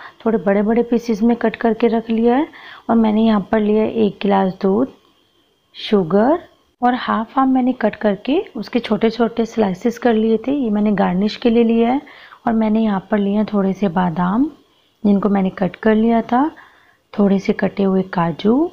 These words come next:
और टूटी फूटी, और मैंने यहाँ पर लिया वनीला आइसक्रीम। ये मैंने होममेड वनीला आइसक्रीम ली है।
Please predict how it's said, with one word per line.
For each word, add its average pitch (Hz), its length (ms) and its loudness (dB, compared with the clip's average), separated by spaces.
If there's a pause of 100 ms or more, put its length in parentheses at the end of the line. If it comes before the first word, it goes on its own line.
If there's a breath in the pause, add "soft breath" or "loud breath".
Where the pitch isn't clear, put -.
(520 soft breath)
और 180 180 0 (140)
टूटी 190 260 2
फूटी, 233 400 -2 (400 loud breath)
और 196 80 0
मैंने 196 240 0
यहाँ 190 280 0
पर 202 100 -2
लिया 196 280 2
वनीला 180 420 -2
आइसक्रीम। 208 520 -4
ये - 440 -8
मैंने 202 260 2
होममेड 202 480 2
वनीला 233 400 4
आइसक्रीम 233 460 2
ली 233 160 2
है। 294 200 4